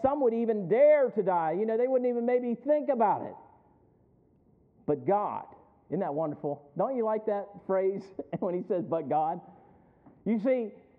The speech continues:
there's a lot of people that wouldn't die for even a good person. But God.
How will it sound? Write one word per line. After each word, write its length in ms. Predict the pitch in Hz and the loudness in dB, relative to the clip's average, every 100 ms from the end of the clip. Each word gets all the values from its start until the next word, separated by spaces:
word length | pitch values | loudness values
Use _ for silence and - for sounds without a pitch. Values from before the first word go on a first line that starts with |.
| _ - | _ 0
there's 240 | 247 262 | 2 2
a 60 | 240 | 0
lot 220 | 254 254 | 2 0
of 100 | 208 | 0
people 240 | 254 226 | -2 0
that 140 | 214 208 | -2 0
wouldn't 320 | 233 226 185 | 0 -2 0
die 300 | 214 240 226 | 0 0 -2
for 120 | 185 220 | 0 -2
even 220 | 233 202 | 0 -4
a 40 | |
good 320 | 147 220 226 | 0 0 0
person. 480 | 185 226 190 165 113 104 - _ _ _ _ _ _ _ - | 0 0 0 -4 -4 -8 -20 _ _ _ _ _ _ _ -2
But 240 | 127 196 | 2 4
God. 360 | 208 233 156 | 4 4 0